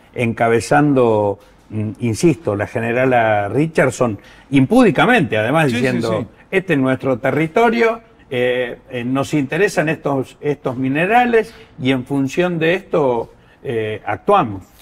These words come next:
Speaker 2: Yo creo que, o sea, más allá si gana Trump o Kamala Harris, Richardson no se va a ir.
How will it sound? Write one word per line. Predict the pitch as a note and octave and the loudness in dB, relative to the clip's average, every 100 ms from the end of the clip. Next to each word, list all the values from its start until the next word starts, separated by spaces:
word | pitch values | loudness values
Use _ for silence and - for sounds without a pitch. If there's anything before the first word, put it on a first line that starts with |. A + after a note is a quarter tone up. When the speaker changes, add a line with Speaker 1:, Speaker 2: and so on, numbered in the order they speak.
| - _ - | -20 _ -12
Speaker 2:
Yo | G3+ | -10
creo | G3+ G#3 | -8 -8
que, | F3+ E3 D#3 - _ _ G#2+ E2+ G#2 | -4 -4 -4 -8 _ _ -20 -16 -14
o | G#2 | -10
sea, | C#3+ C3 | -4 -2
más | E3 F#3 | -2 -2
allá | F3 F3 | -4 -4
si | - C3+ | -4 -4
gana | C#3+ D3 C3+ | -2 -2 -2
Trump | C#3 D#3 D#3+ - | 0 -2 -2 -6
o | A2 A2 G#2+ - | -6 -4 -6 -6
Kamala | G#2+ C3 C3 | -2 0 0
Harris, | A2+ C#3 D#3 F#3 G3 - _ | 2 2 2 0 -2 -6 _
Richardson | - D3 C3 C#3 - C3+ A2 | -8 -6 -2 -4 -2 -6 -4
no | A2+ | -4
se | A#2 F#2+ | -6 -4
va | F#2 | -4
a | |
ir. | F2+ G2 | -4 -8